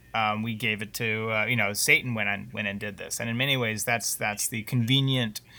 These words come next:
um, scapegoat, if you will. But, uh, but at the same time, you know, in the case of Paradise Lost,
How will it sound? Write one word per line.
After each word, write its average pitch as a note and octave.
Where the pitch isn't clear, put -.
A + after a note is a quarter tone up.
um, G2+
scapegoat, -
if -
you G#2+
will. F2+
But, C#3
uh, C3+
but C3+
at B2
the A#2
same F#3
time, G2
you A2+
know, G#2
in G#2+
the G2+
case A2
of G#2+
Paradise G2
Lost, C3